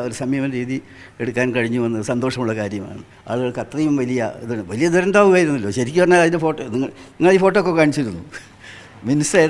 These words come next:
നിങ്ങൾ, നിങ്ങൾ മീഡിയയിലൊക്കെ വന്ന ഫോട്ടോസ് ഓരോന്ന് ഓരോന്ന് തന്നെ കാണിച്ചു. അപ്പോൾ എല്ലാം നോക്കിയിട്ട് അദ്ദേഹം പറഞ്ഞു വലിയൊരു ദുരന്തമാകുമായിരുന്ന കാര്യം. ഞാൻ പറഞ്ഞു ദൈവാനുഗ്രഹം കൊണ്ട് രക്ഷപ്പെട്ടതാണ്. കാര്യം എന്ന് വെച്ചാൽ ആ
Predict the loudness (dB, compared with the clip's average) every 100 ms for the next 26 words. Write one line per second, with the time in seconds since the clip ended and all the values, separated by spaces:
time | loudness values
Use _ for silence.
0 | 2 0 0 0 -2 -6 -6 -4 -4 -2
1 | 0 0 0 -4 -4 -6 -6 -4 -4 -4
2 | -4 -4 -4 -4 -4 -4 -4 -4 -6 -8
3 | -12 -12 -20 -20 -20 _ -4 -2 0 -2
4 | 0 0 0 -2 -4 -6 -10 -4 -2 -2
5 | -4 -4 -2 -2 -2 -4 -4 -4 -4 -6
6 | -10 -20 -18 -12 -4 0 2 2 -2 -4
7 | -8 -8 -4 0 2 2 2 0 -2 -4
8 | -4 -4 -4 -4 -2 -2 -2 -2 -4 -6
9 | -6 -6 -8 -8 -8 -8 -8 -10 -12 -10
10 | -8 -6 -6 -4 -6 -8 -16 -20 -8 -2